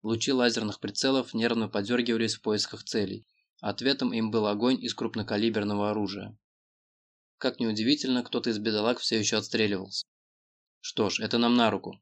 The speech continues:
подумал Хоган. Согласно заранее определенному плану, десять аэрбайков сходу начали садиться на крышу.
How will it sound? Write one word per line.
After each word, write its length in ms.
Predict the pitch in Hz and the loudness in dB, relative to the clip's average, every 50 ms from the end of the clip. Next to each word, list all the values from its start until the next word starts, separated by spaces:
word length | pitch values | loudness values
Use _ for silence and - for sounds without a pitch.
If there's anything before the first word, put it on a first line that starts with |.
| _ | _
подумал 320 | - 110 104 110 104 104 95 | -4 -4 -2 0 0 -2 -2
Хоган. 440 | - - 107 101 95 92 92 - _ _ _ _ _ _ _ _ | -2 -2 -4 -4 -4 -6 -8 -10 _ _ _ _ _ _ _ _
Согласно 480 | - - - 113 107 123 127 123 127 113 | -8 -6 -4 0 2 2 2 2 0 0
заранее 360 | 101 113 113 117 117 113 104 | 2 4 4 4 4 2 0
определенному 580 | - 110 107 107 110 113 107 104 101 98 98 | 0 -2 -2 0 2 2 2 2 0 -2 -2
плану, 400 | - - 120 131 143 127 104 98 113 | -2 0 0 0 0 0 -4 -8 -10
десять 420 | 107 107 120 123 120 120 104 - | -8 -4 -2 0 0 0 -2 -4
аэрбайков 640 | - 104 104 101 98 92 104 117 127 127 - 117 110 | -2 -2 -2 0 0 0 0 0 0 0 -2 -4 -6
сходу 300 | - - - 127 120 113 | -6 -4 -4 -2 -2 0
начали 300 | 107 107 107 - 117 104 | 0 -2 -2 -2 -2 -2
садиться 480 | 95 - 110 101 98 120 127 - - 113 | 0 0 0 0 0 0 0 0 -2 -4
на 100 | 107 107 | -4 -4
крышу. 400 | - - 117 104 - - 95 | -2 -2 -2 -2 -2 -4 -8